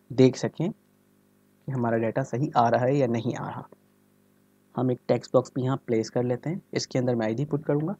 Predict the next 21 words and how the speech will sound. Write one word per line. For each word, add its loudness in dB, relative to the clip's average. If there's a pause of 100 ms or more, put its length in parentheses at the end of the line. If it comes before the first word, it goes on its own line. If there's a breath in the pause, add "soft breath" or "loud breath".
(220 loud breath)
और 10
बाद 12
में 8
जो 10
है 8
मैं 4
ऑटो 6
शो 2
करवा 2
दूँगा -2
इसको। -8 (720 soft breath)
अच्छा, 4 (200)
इस, 4 (140)
इस 4
कंट्रोल 8 (960)
की 12
आईडी 12
हम 10
डिफाइन 10
करते 6
हैं, 4